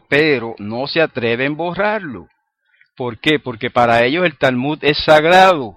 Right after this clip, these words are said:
<laughs> ¿Ve el punto? Si el Talmud es sagrado para ellos, entonces no se atreven a borrarle nada. Prefieren marcarlo para que usted decida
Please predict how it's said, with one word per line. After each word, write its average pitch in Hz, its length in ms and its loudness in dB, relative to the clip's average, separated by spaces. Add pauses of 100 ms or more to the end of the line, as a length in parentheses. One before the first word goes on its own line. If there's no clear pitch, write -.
<laughs> - 720 -14
¿Ve 131 160 0
el 165 80 -2
punto? 185 400 -6 (580)
Si - 180 -4
el 139 120 -4
Talmud 156 420 0
es 247 120 0
sagrado 107 640 0 (260)
para 107 280 -2
ellos, 113 720 -8 (600)
entonces 127 440 -10
no 113 120 -8
se 117 100 -6
atreven 113 320 -4
a - 20 -6
borrarle 143 420 -4
nada. 110 400 -4
Prefieren 110 500 -6
marcarlo 147 600 0
para 104 240 -4
que - 100 -20
usted 160 340 -2
decida 175 580 0